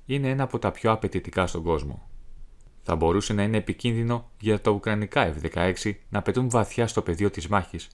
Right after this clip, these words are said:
και να επιχειρούν για μεγάλες περιόδους πάνω από τις ρωσικές δυνάμεις. Εν μέρει,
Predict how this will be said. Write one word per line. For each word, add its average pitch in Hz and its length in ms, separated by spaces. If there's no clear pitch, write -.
και - 120
να 87 80
επιχειρούν 92 460
για 104 220
μεγάλες 104 460
περιόδους 117 580
πάνω 135 160
από 127 140
τις 104 140
ρωσικές 92 520
δυνάμεις. 80 600
Εν 90 160
μέρει, 107 380